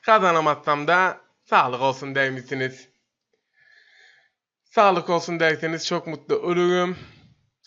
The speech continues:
Bu arada bunu beğenirseniz arkadaşlar böyle diğer YouTuber arkadaşlarımla falan da çekmek istiyorum. Ee, bu challenge gibi bir durum yapmak istiyorum bunu. Tabi onlar farkında olacağı için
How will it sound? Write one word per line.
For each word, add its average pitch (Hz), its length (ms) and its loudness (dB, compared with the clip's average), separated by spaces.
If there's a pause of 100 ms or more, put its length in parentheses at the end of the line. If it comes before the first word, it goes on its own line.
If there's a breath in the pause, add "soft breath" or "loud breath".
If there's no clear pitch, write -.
(400 soft breath)
Bu 180 160 2
arada 196 240 2
bunu 196 180 2
beğenirseniz 196 560 2
arkadaşlar 165 600 -2
böyle 170 200 -6
diğer 180 180 0
YouTuber 180 360 -6
arkadaşlarımla 170 680 -2
falan 165 280 -4
da 143 60 -6
çekmek 156 360 -10
istiyorum. 165 480 0 (480 loud breath)
Ee, 123 240 -6
bu 143 280 -14
challenge 175 440 -4
gibi 165 180 -8
bir 151 100 -14
durum 170 220 -6
yapmak 135 380 -4
istiyorum 123 400 -6
bunu. 143 200 -8
Tabi 190 200 0
onlar 190 280 0
farkında 185 480 -2
olacağı 190 360 2
için 185 420 -6